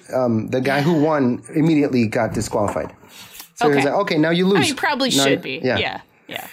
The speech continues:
Speaker 1: So yeah, when guys get knocked out, at least sometimes, like, if there's bad animosity, the, the,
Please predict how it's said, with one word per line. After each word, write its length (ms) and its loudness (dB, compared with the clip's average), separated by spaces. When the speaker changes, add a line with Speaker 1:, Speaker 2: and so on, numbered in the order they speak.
Speaker 1:
So 180 0
yeah, 200 2
when 260 2
guys 260 0
get 160 0
knocked 280 -2
out, 200 0
at 60 0
least 320 -2
sometimes, 600 0
like, 280 -2
if 120 -4
there's 200 2
bad 260 0
animosity, 600 0
the, 260 0
the, 320 -4